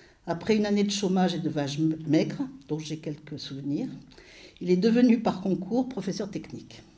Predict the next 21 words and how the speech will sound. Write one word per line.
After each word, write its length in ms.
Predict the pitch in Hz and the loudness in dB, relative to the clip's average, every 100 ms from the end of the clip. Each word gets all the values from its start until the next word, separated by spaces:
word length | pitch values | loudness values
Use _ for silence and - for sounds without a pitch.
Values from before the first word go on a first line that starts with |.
| _ _ _ - _ _ _ _ | _ _ _ -20 _ _ _ _
Enseignant, 720 | 214 208 208 196 190 240 320 311 | -4 0 4 4 4 6 4 2
très 240 | - 226 | 0 0
attaché 360 | 220 214 - 226 | 0 0 4 4
à 20 | |
une 100 | 185 | 6
morale 280 | 170 165 160 | 6 6 4
républicaine 720 | 190 208 202 180 196 202 170 | 4 4 2 -2 -2 0 2
et 60 | 151 | 2
laïque 360 | 151 151 151 | 2 0 0
puritaine, 680 | - 214 147 - 139 190 254 262 - - _ _ _ | -6 -2 -2 -2 -4 -2 -4 -10 -20 -20 _ _ _
mes 100 | 196 | -2
parents 300 | 170 196 240 | 2 2 4
tenaient 240 | 247 175 165 | 4 2 2
beaucoup 440 | 175 196 233 262 - | 2 -2 -4 -4 -4
à 80 | - | -2
la 100 | 165 | -2
réussite 380 | 160 190 185 202 | 0 -2 -2 -6
scolaire 360 | - 180 185 185 | -2 0 2 2
de 60 | |
leurs 240 | 147 135 147 | 0 0 -2
enfants 420 | 131 - 160 | -4 -4 -4